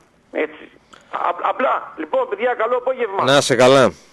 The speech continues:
Speaker 1: Γεια,
Speaker 2: Όπως
Speaker 1: γεια.
Speaker 2: με ενημερώνει ο Γιώργος Ογκάτος, σαράντα τέσσερα τριάντα εφτά μπροστά η Έφηβη στο ημίχρονο με το Περιστέρι,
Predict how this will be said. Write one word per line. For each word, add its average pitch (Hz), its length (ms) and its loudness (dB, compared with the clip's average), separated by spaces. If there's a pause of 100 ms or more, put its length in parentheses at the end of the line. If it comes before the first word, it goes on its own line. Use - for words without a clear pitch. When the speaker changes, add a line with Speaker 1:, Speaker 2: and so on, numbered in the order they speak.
(140)
Speaker 1:
Γεια, 165 360 -4
Speaker 2:
Όπως 123 180 2
Speaker 1:
γεια. 113 80 -4
Speaker 2:
με 120 60 2
ενημερώνει 117 340 2
ο 120 40 2
Γιώργος 120 260 0
Ογκάτος, 110 340 -6
σαράντα 101 240 -4
τέσσερα 110 280 -6
τριάντα 95 220 -8
εφτά 98 180 -8
μπροστά 101 360 -4
η 95 140 -4
Έφηβη 90 280 -10
στο - 140 -14
ημίχρονο 85 640 -12
με 85 120 -12
το 82 100 -10
Περιστέρι, 95 680 -8